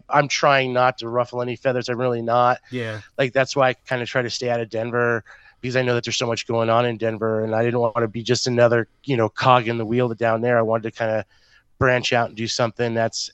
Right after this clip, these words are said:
Speaker 1: out of the way and not, you know, stepping on anybody's toes.
Speaker 2: Right, yeah. And, and, and like you said, you know, when you are, you know, booking at a, uh, community center, uh, uh, you know, a, a rec center, things of that nature, you know, those are, you know, probably the most difficult. And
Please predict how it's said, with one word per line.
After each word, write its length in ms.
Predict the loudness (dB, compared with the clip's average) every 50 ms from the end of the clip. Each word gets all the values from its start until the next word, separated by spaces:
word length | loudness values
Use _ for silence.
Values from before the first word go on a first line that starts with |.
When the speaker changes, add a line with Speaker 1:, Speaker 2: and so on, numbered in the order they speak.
| _ -2
Speaker 1:
out 160 | 0 0 0
of 60 | 0
the 80 | -2 -2
way 280 | 0 0 0 0 0 -2
and 80 | -2
not, 220 | 0 0 -2 -2 -4 _ _ -20 -20 -20 -20 -20 _ _ _ _ -4
you 140 | -2 0 2
know, 140 | 2 0 0
stepping 300 | 0 0 0 0 2 2
on 60 | 0
anybody's 400 | 0 -2 -4 -6 -10 -10 -10 -8
toes. 540 | -4 0 2 2 2 2 0 -4 -6 -10 -16 _ _ _ _ _ _ -12
Speaker 2:
Right, 340 | -8 -6 -6 -6 -8 -10 -10 -8
yeah. 280 | -8 -6 -6 -8 -10 -12 -16 -20 -18 -8
And, 220 | -6 -4 -4 -2 -2
and, 120 | -4 -4
and 120 | -4 -4 -4
like 180 | -4 -4 -4
you 60 | -6 -8
said, 340 | -6 -4 -4 -2 -2 -2 -2
you 100 | -4 -4
know, 140 | -4 -4
when 280 | -6 -6 -6 -4 -4 -2
you 240 | -2 -2 -2 -2 -4
are, 460 | -4 -4 -4 -6 -8 -12 -14 -18 -20 _ _
you 160 | -20 -14 -12
know, 140 | -12 -10 -8
booking 320 | -8 -8 -8 -8 -8 -10 -10
at 160 | -10 -10 -10
a, 240 | -10 -10 -10 -10 -12
uh, 200 | -12 -12 -12 -14 -16 -18 -20 -20 -20 _ -16
community 460 | -10 -6 -4 -2 0 0 -2 -2 -4
center, 680 | -6 -8 -8 -8 -8 -6 -8 -8 -8 -8 -8 -10 -10 -10 -12
uh, 520 | -10 -10 -8 -8 -8 -8 -8 -10 -10 -12 -14 _ _ _ _ _ _ _
uh, 360 | -14 -12 -10 -10 -8 -10 -10 -12
you 320 | -12 -14 -14 -14 -12 -12
know, 220 | -10 -10 -10 -8
a, 100 | -8 -8
a 240 | -8 -8 -6 -6 -4
rec 240 | -2 -2 -2 -2 -2
center, 400 | -6 -8 -6 -6 -4 -4 -6 -6
things 300 | -6 -6 -6 -4 -4 -4
of 100 | -4 -4
that 200 | -4 -4 -4 -4
nature, 320 | -4 -8 -8 -8 -8 -8 -8
you 180 | -6 -8 -8
know, 100 | -6 -6
those 320 | -6 -4 -2 -2 -2 -2 -2
are, 280 | -2 -2 0 0 -2
you 280 | -2 -6 -8 -10 -8 -8
know, 120 | -8 -8 -8
probably 240 | -6 -6 -4 -4 -4
the 80 | -6
most 300 | -6 -6 -8 -8 -10 -10
difficult. 480 | -10 -8 -8 -8 -8 -8 -8 -8 -8 -10
And 180 | -12 -14 -16